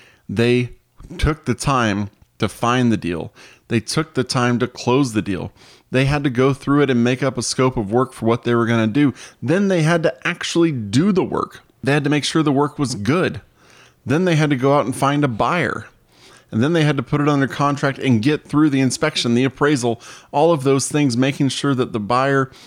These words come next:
was going to be happy with the finished product. And then they finally get to hand it off to you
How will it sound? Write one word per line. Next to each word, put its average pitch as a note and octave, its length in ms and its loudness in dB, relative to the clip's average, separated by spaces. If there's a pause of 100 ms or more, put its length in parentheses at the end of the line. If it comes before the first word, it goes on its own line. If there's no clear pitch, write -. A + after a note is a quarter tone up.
(220)
was A2+ 200 -2
going B2 240 2
to B2 60 0
be A#2 100 0
happy B2 320 2
with A#2 180 0
the A#2 80 -6
finished A#2 400 -2
product. A2 420 -2 (320)
And C#3 380 2
then C3+ 460 0 (600)
they A2+ 100 -4
finally D#3+ 500 0
get B2 180 0
to A2+ 60 -4
hand A#2 240 0
it A2 80 -2
off G#2+ 220 -2
to - 140 -18
you A2+ 280 -4